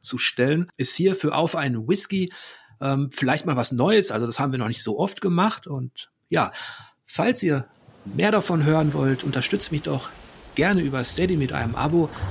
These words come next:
Dann kann ich dieses Spielemagazin in den nächsten Jahren hoffentlich etablieren.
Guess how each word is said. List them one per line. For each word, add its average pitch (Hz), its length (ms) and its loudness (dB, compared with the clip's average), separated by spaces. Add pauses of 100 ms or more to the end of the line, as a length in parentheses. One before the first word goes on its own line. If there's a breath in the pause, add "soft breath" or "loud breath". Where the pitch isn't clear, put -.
(140)
Dann - 100 -2
kann 139 160 2
ich 147 80 2
dieses 131 260 0
Spielemagazin 151 800 2
in 147 200 2
den 131 80 -2
nächsten 120 340 0
Jahren 175 340 2
hoffentlich 135 380 -2 (260)
etablieren. 123 420 0